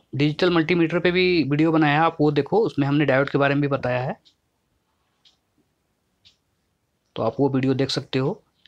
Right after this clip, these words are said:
एक वीडियो में ही आपको बहुत सारा पार्ट्स टेस्ट करने के लिए हमने बताया है मीटर के ज़रिए,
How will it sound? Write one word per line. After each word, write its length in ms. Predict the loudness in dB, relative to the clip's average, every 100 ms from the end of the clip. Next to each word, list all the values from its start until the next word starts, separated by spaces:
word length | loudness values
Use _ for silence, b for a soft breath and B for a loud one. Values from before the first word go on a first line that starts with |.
| _
एक 160 | -8 -2
वीडियो 200 | 0 2
में 120 | 2
ही 120 | 2 0
आपको 320 | 0 0 -2
बहुत 280 | 0 -2 0
सारा 180 | 0 0 -4 _ _ -4
पार्ट्स 260 | 0 0 -4 -8 -2
टेस्ट 200 | -2 0
करने 260 | -2 -2
के 100 | -2
लिए 100 | -2
हमने 180 | 0 -2
बताया 340 | -2 -2 -2
है 200 | -2 -6 -10 _ _ _ _ _ _
मीटर 240 | -6 -4
के 120 | -2 -2
ज़रिए, 340 | -2 -6 -8